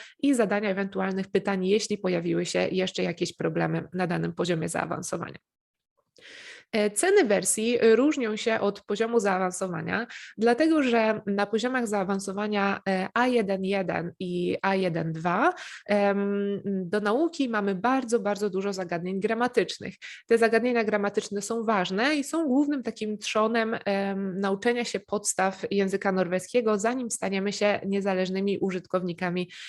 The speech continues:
e, tego języka. Zatem wersja gu, e, jest, e,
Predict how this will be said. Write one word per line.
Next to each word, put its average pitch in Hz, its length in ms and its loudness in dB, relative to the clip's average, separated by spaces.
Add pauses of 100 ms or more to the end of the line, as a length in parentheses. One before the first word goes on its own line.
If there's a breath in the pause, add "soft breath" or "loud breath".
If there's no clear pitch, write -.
(240 loud breath)
e, 185 200 2
tego 190 220 2
języka. 185 540 0 (440 loud breath)
Zatem 233 520 2
wersja 220 840 2
gu, 202 460 2 (120)
e, 196 280 0
jest, 190 460 -4
e, 180 480 0